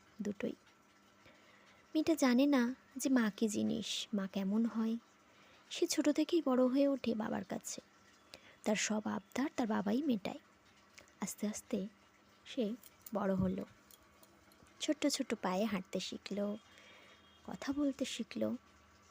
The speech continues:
তারপরে সে স্কুলে যেতে শুরু করলো। স্কুলের গণ্ডি পেরিয়ে সে কলেজে উঠেছে।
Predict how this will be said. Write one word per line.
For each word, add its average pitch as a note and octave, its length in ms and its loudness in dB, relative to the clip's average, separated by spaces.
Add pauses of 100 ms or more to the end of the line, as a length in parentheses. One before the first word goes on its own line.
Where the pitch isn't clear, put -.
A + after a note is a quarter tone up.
(260)
তারপরে A3+ 520 -2
সে - 180 -4
স্কুলে G#3 380 -2
যেতে G3+ 220 -6
শুরু G#3+ 320 -8
করলো। A3+ 320 -6 (1120)
স্কুলের A3 460 2
গণ্ডি G3+ 340 0
পেরিয়ে G#3 460 2 (520)
সে G#3+ 400 -4 (600)
কলেজে G3 400 -4
উঠেছে। - 420 -10